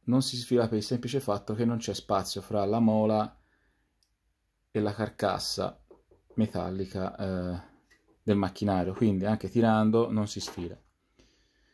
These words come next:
Beh, eh, questo è un problema perché o la lasciate sempre dentro la, l'acqua la lasciate sempre de-, dentro, però poi alla fine creerà dei problemi secondo me, anche perché la pietra a forza di stare nell'acqua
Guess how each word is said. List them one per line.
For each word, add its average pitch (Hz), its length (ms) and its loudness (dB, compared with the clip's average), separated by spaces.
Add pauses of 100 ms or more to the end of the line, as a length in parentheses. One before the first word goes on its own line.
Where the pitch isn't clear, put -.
(1120)
Beh, 127 160 2
eh, 131 520 -2
questo 151 260 2
è - 20 6
un 131 60 6
problema 131 360 6
perché 110 420 -2
o 160 260 0
la 117 120 0
lasciate 110 340 -2
sempre 104 280 -4
dentro 98 300 -2
la, 92 280 0
l'acqua 113 340 -2
la 98 60 2
lasciate 95 260 -2
sempre 107 300 0
de-, 104 320 4
dentro, 120 680 0 (1000)
però 101 300 0
poi 104 140 0
alla 87 140 -2
fine 90 1040 0
creerà 92 320 -2
dei 90 120 -4
problemi 95 440 -2
secondo 95 320 -4
me, 92 260 -4 (240)
anche 101 260 -6
perché 92 320 -4
la 95 120 -2
pietra 101 440 0
a - 20 -4
forza 95 340 -6
di 92 80 -4
stare 98 240 -4
nell'acqua 95 760 0